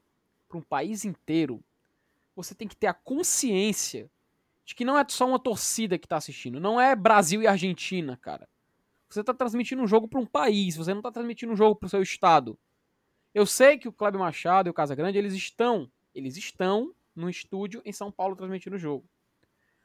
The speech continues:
Mas eles têm que ter consciência do que eles estão falando. Na, no Premiere foi o Odinei Ribeiro, o narrador, e o Maurício Noriega, salvo engano, o comentarista. Ao final do jogo, o Noriega enalteceu bastante a postura do Fortaleza.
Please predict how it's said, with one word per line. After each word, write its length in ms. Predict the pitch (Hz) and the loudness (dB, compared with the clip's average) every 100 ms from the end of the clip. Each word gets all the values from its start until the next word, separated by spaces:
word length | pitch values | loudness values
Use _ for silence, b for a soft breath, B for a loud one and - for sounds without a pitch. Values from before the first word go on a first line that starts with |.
| _ _ - | _ _ -4
Mas 460 | 233 277 180 - | 0 0 -2 -6
eles 220 | 233 214 - | -6 -6 -6
têm 120 | 262 | -10
que 60 | |
ter 140 | - 254 | -10 -8
consciência 580 | 302 415 - 294 294 294 | -6 -4 -2 -2 -2 -4
do 80 | |
que 80 | 262 | -6
eles 160 | 294 247 | -6 -8
estão 240 | 254 247 | -6 -6
falando. 480 | - 254 185 160 127 _ b b b b b _ _ _ | -2 0 2 -2 -6 _ b b b b b _ _ _
Na, 540 | 175 180 220 277 294 - | -12 -6 -2 -2 -4 -6
no 100 | 294 | -6
Premiere 460 | 320 269 170 180 202 | -4 -4 0 0 0
foi 160 | 190 | 2
o 60 | 185 | 2
Odinei 300 | 220 208 233 | 2 -2 -4
Ribeiro, 640 | 196 151 156 185 214 254 - | -4 -4 -4 -4 -4 -8 -16
o 80 | 156 | -12
narrador, 580 | 147 139 135 156 180 _ _ _ - | -6 -6 -6 -6 -8 _ _ _ -10
e 360 | 180 196 202 | -6 -4 -4
o 40 | 202 | -4
Maurício 340 | 170 196 220 | -2 -4 -4
Noriega, 420 | 226 180 151 123 | -2 0 0 -2
salvo 320 | 120 175 165 151 | -8 -4 -4 -6
engano, 340 | 139 147 156 | -8 -8 -8
o 40 | |
comentarista. 580 | 156 156 151 143 131 - _ _ _ _ | -10 -10 -6 -6 -6 -12 _ _ _ _
Ao 100 | 180 | -16
final 220 | 277 285 | -10 -6
do 80 | 269 | -6
jogo, 440 | 196 233 254 170 - _ | 0 2 2 -2 -12 _
o 180 | 190 196 | -12 -4
Noriega 380 | 202 196 196 214 | -2 0 0 0
enalteceu 420 | 247 247 254 254 | -2 -4 -4 -4
bastante 520 | 262 285 - 277 262 | -4 -6 -4 -4 -4
a 40 | - | -6
postura 300 | 190 - 185 | -8 -4 -6
do 80 | - | -4
Fortaleza. 540 | 156 135 127 110 | -6 -4 -6 -8